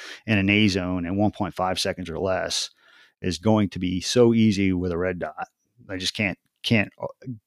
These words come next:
can't get to, you know, I'm like fifty percent at, uh, at, with my irons,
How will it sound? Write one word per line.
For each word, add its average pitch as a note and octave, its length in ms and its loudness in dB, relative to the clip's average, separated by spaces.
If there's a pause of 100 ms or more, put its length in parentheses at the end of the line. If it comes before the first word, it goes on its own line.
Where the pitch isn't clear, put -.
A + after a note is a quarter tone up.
(200)
can't A2+ 280 2
get G#2+ 360 2
to, F#2 380 -2
you G#2+ 80 -10
know, F#2+ 80 -2
I'm G#2+ 80 2
like A2+ 220 2
fifty - 320 0
percent F#2+ 540 -6 (100)
at, F#2+ 240 -6
uh, F2+ 400 -4 (180)
at, F#2 100 -6
with G2 160 -2
my F2 120 -2
irons, E2+ 680 -2